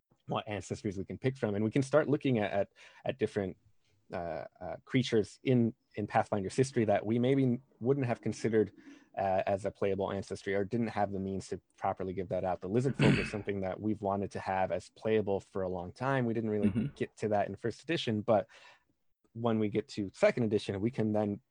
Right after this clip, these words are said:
Speaker 1: build that out in such a way that it, it's a lot easier to work with because we don't have to worry about, "Oh, well, it had racial hit dice and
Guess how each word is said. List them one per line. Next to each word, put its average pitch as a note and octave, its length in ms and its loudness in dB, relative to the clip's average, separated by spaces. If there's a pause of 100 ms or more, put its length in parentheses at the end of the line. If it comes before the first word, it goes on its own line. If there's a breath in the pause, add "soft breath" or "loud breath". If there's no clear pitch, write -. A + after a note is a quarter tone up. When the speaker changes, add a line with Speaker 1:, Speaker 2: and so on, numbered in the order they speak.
(140)
Speaker 1:
build G#2+ 180 2
that G2+ 160 4
out G2 180 2
in G2+ 100 -4
such - 260 -8
a - 20 -6
way F#2 120 -4
that F#2 200 -4
it, F#2+ 100 -4 (160)
it's - 160 -10
a F#2+ 60 -6
lot F#2+ 260 0
easier G2+ 280 -6
to G2+ 100 -6
work G2 260 -4
with F#2 140 -6 (360 soft breath)
because G2 260 -6
we G2+ 60 -2
don't G2 140 0
have F#2+ 100 -2
to - 80 -10
worry G2 180 0
about, F#2 280 0
"Oh, B2 240 8
well, F#2+ 260 2
it G2 80 -4
had F#2+ 180 -4
racial G2 340 -6
hit C3 200 -6
dice A2 500 -2
and E2 220 -12